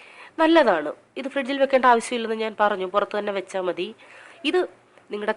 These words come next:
കൈകളിൽ മാത്രമല്ല, ഇത് രണ്ടും നിങ്ങളുടെ കാലിലും ഫോളോ ചെയ്യാം. കാലിലെയും നഖങ്ങൾ പൊട്ടിപ്പോകുന്നുവെങ്കിൽ, നഖങ്ങൾ വൃത്തിയാകുന്നില്ല എങ്കിൽ ഇത് ചെയ്യാം.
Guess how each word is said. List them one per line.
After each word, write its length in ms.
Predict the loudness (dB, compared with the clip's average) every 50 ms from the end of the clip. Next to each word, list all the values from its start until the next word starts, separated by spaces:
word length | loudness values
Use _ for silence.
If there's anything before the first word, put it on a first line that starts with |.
| 0
കൈകളിൽ 360 | 0 0 0 0 0 -2 0 2 2
മാത്രമല്ല, 460 | 2 2 2 -2 -2 0 -2 0 0 0 0 -2 -8 -14 -14 -10
ഇത് 100 | -6 0 2 2
രണ്ടും 320 | 2 2 2 2 2 2 0 _ _ -14
നിങ്ങളുടെ 340 | -10 -6 -6 -4 -2 -2 -2 -2 0 2
കാലിലും 440 | 2 4 4 2 0 -2 -2 -6 -6 -8 -8
ഫോളോ 260 | -8 -6 -4 -4 -4 -6 -6 -6
ചെയ്യാം. 320 | -6 -4 -4 -4 -4 -6 -8 -12 -20 -20 -20 -20 -20 -20 _ _ _ -6
കാലിലെയും 520 | -4 -4 -2 -2 -2 -2 -2 -4 -4 -6 -4 -4
നഖങ്ങൾ 300 | -4 -4 -2 0 0 0 0 0
പൊട്ടിപ്പോകുന്നുവെങ്കിൽ, 800 | -2 -6 -6 -6 -6 -4 -4 -4 -4 -4 -4 -4 -4 -4 -4 -6 -4 -2 -2
നഖങ്ങൾ 300 | -2 -2 0 0 0 0 0
വൃത്തിയാകുന്നില്ല 800 | -2 -6 -6 -4 -2 -2 -2 -2 -2 -6 -6 -6 -4 -2 0 0 0 0 -2
എങ്കിൽ 240 | -6 -6 -8 -8 -8 -8 -16 -20 -20 -20 -20 -16 -10 -10
ഇത് 100 | -6 -6 -8 -8 -6
ചെയ്യാം. 360 | -8 -6 -6 -4 -6 -6 -6